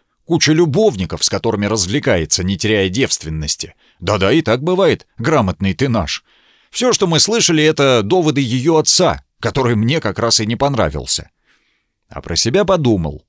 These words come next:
что и сама дочка графа не понравилась. Мне больше по вкусу голубоглазые блондинки с пышным бюстом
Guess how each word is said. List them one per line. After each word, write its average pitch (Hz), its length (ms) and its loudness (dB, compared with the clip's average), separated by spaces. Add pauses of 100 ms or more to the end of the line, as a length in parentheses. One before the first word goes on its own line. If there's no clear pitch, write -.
(180)
что - 240 -2
и 196 40 0
сама 190 360 2
дочка 113 420 0
графа 104 380 0
не 95 120 0
понравилась. 78 760 -6 (600)
Мне 202 180 -4
больше 107 280 0
по 104 140 0
вкусу 107 500 -2
голубоглазые 101 720 0
блондинки 135 800 0 (120)
с - 140 -2
пышным 110 420 -2
бюстом 101 560 -2